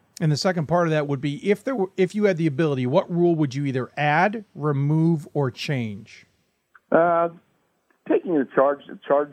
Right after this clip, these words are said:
Speaker 2: zone, um, you know, the arc area under the basket. I think it's a great rule, but,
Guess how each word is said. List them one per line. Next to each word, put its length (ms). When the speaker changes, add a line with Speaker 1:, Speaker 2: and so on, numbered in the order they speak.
Speaker 2:
zone, 540
um, 500
you 80
know, 100
the 140
arc 280
area 300
under 140
the 80
basket. 500
I 80
think 140
it's 100
a 60
great 220
rule, 280
but, 240